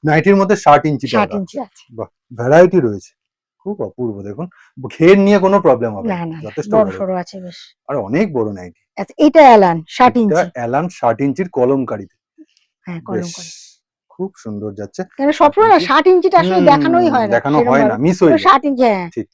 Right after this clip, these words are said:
Speaker 2: সবসময় দেখানো হয় না।
Speaker 1: দেখুন, ষাট ইঞ্চি তো দেখলেন?
Speaker 2: এটা ছাপ্পান্ন।
Speaker 1: ছাপা, পুরোটাই ছাপা, এটা কিন্তু
Speaker 2: ছাপা
Speaker 1: ছাপ্পান্ন।
Speaker 2: ছাপ্পান্ন ইঞ্চি।
Speaker 1: ঠিক।
Speaker 2: আর আটচল্লিশ পঞ্চাশ বডি আছে।
Speaker 1: বডি আছে,
Speaker 2: হ্যাঁ?
Speaker 1: তাই তো? বাহ। ছাপাগুলো খালি চটপট এবার দেখতে থাকুন। খুব সুন্দর, দেখুন।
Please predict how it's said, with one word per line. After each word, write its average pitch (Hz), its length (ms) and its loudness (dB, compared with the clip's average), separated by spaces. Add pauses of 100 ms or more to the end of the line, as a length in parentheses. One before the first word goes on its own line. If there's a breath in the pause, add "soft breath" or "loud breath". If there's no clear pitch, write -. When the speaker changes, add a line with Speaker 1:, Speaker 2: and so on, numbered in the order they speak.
(160)
Speaker 2:
সবসময় 269 320 -2
দেখানো 226 320 0
হয় 190 140 -14
না। - 120 -20
Speaker 1:
দেখুন, 110 200 -18
ষাট 139 220 -2
ইঞ্চি 156 200 -2
তো 175 100 4
দেখলেন? 143 320 0
Speaker 2:
এটা - 400 -6
ছাপ্পান্ন। 220 440 -4 (120)
Speaker 1:
ছাপা, 131 460 4 (120)
পুরোটাই 180 420 4
ছাপা, 196 460 2
এটা 131 200 -4
কিন্তু 240 180 0
Speaker 2:
ছাপা 415 160 6
Speaker 1:
ছাপ্পান্ন। 285 260 4
Speaker 2:
ছাপ্পান্ন 370 220 6
ইঞ্চি। 330 280 2 (260)
Speaker 1:
ঠিক। - 180 -6 (280)
Speaker 2:
আর 285 100 4
আটচল্লিশ 311 480 4
পঞ্চাশ 330 420 2 (140)
বডি 262 260 4
আছে। 156 200 -2
Speaker 1:
বডি 147 280 6
আছে, 110 180 -4
Speaker 2:
হ্যাঁ? 277 100 -4
Speaker 1:
তাই 196 100 -2
তো? 117 120 -12 (220)
বাহ। 107 180 -10 (1040)
ছাপাগুলো 170 420 4
খালি 175 180 2
চটপট 147 360 0
এবার 135 160 2
দেখতে 113 280 -8
থাকুন। 92 240 -14 (640)
খুব 202 100 -10
সুন্দর, 117 420 -10
দেখুন। 120 280 -6